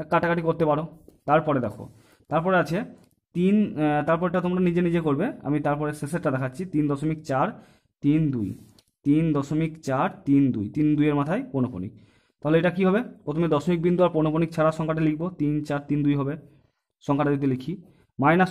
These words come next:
কত করব? না, পৌনঃপুনিক ছাড়া সংখ্যাটা আছে তোমার তিন চার, তাহলে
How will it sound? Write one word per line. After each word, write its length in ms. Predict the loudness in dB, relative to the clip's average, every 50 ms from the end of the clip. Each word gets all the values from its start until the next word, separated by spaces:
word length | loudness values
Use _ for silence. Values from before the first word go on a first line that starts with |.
| 0 -2
কত 100 | -2 0 0
করব? 140 | 0 0 -2 -2 -4 -8 -12 -20 _ _ _ -4
না, 80 | -4 -2 0 0
পৌনঃপুনিক 360 | 2 2 2 2 0 0 0 0
ছাড়া 160 | 2 2 2 2 2
সংখ্যাটা 300 | 0 -2 0 0 2 2 2
আছে 200 | 2 2 0 -2 -4 -4 -10 -18 _ _ _
তোমার 200 | -4 -4 -4 -2 0 2
তিন 120 | 2 2 2 2
চার, 160 | 0 -4 -6 -8 -12 -14 -10
তাহলে 180 | -6 -4 -4